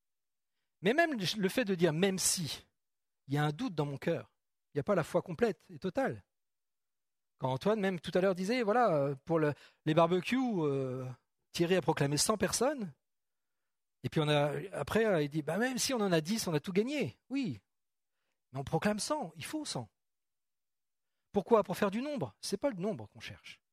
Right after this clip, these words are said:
Mais c'est le principe de dire, « Seigneur, réjouis-toi parce que t'as cent pe-, nouvelles personnes qui sont sauvées. » T'as cent nouvelles personnes qui sont là et qui sont sauvées et qui vont marcher après toi. Alors ce matin, mettons des limites. Mettons des limites en place.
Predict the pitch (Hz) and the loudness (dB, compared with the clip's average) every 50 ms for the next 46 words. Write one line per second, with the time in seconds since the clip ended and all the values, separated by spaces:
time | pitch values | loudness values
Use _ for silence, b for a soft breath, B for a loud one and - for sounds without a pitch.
0 | _ _ _ _ _ _ _ _ _ _ _ _ _ - - - 143 123 - 151 | _ _ _ _ _ _ _ _ _ _ _ _ _ -12 -6 -6 -6 -4 -2 -4
1 | 143 - 160 143 123 131 117 123 117 110 - - - 147 131 127 117 113 131 127 | -4 -4 -6 -6 -8 -6 -4 -4 -6 -6 -6 -6 -6 -6 -6 -6 -8 -6 -6 -6
2 | 117 123 127 - - 123 104 98 - 120 110 - - 117 - - 107 - - - | -6 -8 -10 -10 -8 -8 -8 -6 -8 -8 -10 -8 -8 -10 -8 -8 -6 -6 -6 -6
3 | 147 120 - 127 135 127 131 120 120 113 - 117 101 - 123 110 107 - 113 - | -6 -8 -8 -10 -10 -10 -8 -6 -6 -4 -4 -6 -6 -6 -10 -12 -14 -14 -14 -14
4 | - 110 - - 123 107 104 - _ _ _ _ _ _ _ _ _ _ _ _ | -12 -12 -10 -10 -8 -10 -10 -14 _ _ _ _ _ _ _ _ _ _ _ _
5 | _ _ _ _ _ _ _ - 135 127 - - 220 180 160 147 151 135 - 139 | _ _ _ _ _ _ _ -6 -4 -2 -2 -2 -2 -2 0 0 -2 0 0 -2
6 | 123 - 143 131 120 - 131 - - 156 147 135 127 127 139 b b b b b | -2 -2 -6 -8 -10 -8 -8 -8 -6 -4 -2 0 0 0 -2 b b b b b
7 | b 135 127 - - 127 - 156 135 - - 170 151 123 123 123 127 123 120 - | b -6 -6 -4 -4 -6 -4 -4 -4 -4 -2 -2 -2 -2 -2 -4 -4 -6 -10 -10
8 | - 135 120 120 127 131 127 - - - 127 120 - - 113 - 117 104 - _ | -8 -8 -8 -8 -6 -6 -4 -4 -2 -2 -2 -4 -4 -8 -12 -12 -12 -18 -18 _
9 | _ _ _ _ _ _ _ _ _ _ _ _ _ _ b b b b b b | _ _ _ _ _ _ _ _ _ _ _ _ _ _ b b b b b b
10 | 143 131 - - 190 180 - - 190 175 170 190 - - 214 175 165 151 147 143 | -6 -4 -2 0 0 0 0 2 0 0 0 -2 -4 -4 -4 -2 -2 -2 -2 -6
11 | 139 131 _ - - - _ _ _ - 165 196 - - 202 170 160 151 147 143 | -8 -10 _ -18 -20 -20 _ _ _ -6 -6 -6 -4 -2 -2 -2 -2 -2 -2 -6
12 | 131 - 135 - - 123 104 - - - - - | -6 -6 -8 -6 -6 -6 -6 -6 -8 -10 -10 -12